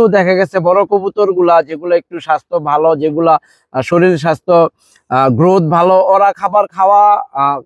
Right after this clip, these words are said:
ওদের খাওয়া দেখতে দেখতে অন্য দুই একটা কবুতর যদি নাও খায় ওরা কিন্তু খাবারটা দইরা ফালাইব। তো আমি কিন্তু গত ভিডিওতে দেখাইছিলাম যে একটা বাচ্চা, একটা ডিম, আহ, আমার, আহ, ফোটে নাই,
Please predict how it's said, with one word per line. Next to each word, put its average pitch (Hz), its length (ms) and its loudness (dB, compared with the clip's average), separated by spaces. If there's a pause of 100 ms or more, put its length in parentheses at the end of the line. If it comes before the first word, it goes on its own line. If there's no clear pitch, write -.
(300)
ওদের 170 280 -4
খাওয়া 202 260 0
দেখতে 208 300 -2
দেখতে 196 240 -4
অন্য 220 260 -2
দুই 185 140 -2
একটা 185 200 -4
কবুতর 185 400 -6
যদি 175 260 -6
নাও 196 300 0
খায় 226 200 0
ওরা 170 200 2
কিন্তু 151 240 -14 (420)
খাবারটা 208 420 -2 (1300)
দইরা 208 320 2
ফালাইব। 226 380 0 (800)
তো 220 100 0 (300)
আমি 208 340 0
কিন্তু 220 280 -2
গত 208 240 0
ভিডিওতে 202 500 0
দেখাইছিলাম 202 680 -2
যে 180 200 -2
একটা 180 300 0
বাচ্চা, 175 380 0 (1600)
একটা 160 240 0
ডিম, 196 280 2 (200)
আহ, 160 280 0
আমার, 175 360 0
আহ, 147 260 0
ফোটে 220 340 0
নাই, 135 180 -4